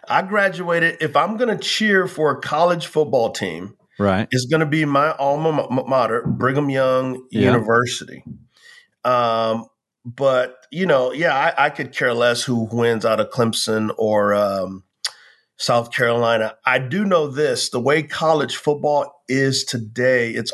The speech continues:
Speaker 1: all about recruiting. And Clemson just gets better players.
Speaker 2: They do. Thank you very much. That's my alma mater. So I like hearing you say at least one positive
Speaker 1: Yeah.
Speaker 2: thing about it. All right. Guilty, uh, guilty pleasure T V show?
Speaker 1: Uh, guilty pleasure T V show. Probably, um,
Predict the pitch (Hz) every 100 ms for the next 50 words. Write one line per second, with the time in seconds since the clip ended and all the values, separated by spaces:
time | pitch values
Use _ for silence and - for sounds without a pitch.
0 | - 117 143 151 143 151 - 120 117 -
1 | 131 123 95 90 - _ - - _ _
2 | 117 120 117 113 113 - 147 147 - 143
3 | 131 135 139 127 113 104 120 117 127 156
4 | - - - _ _ 98 87 127 117 -
5 | 120 110 107 110 110 98 - 101 107 101
6 | 98 95 95 90 87 98 92 92 90 104
7 | 95 90 98 90 104 - 131 117 90 120
8 | 85 - 90 85 85 87 123 101 123 131
9 | 143 127 - 117 110 113 131 131 131 123
10 | 117 - 117 117 123 123 120 _ - 139
11 | 139 117 135 165 170 156 - 160 147 139
12 | 160 143 139 131 135 117 113 - 147 190
13 | 208 196 185 175 160 - 127 139 135 135
14 | 131 127 123 120 120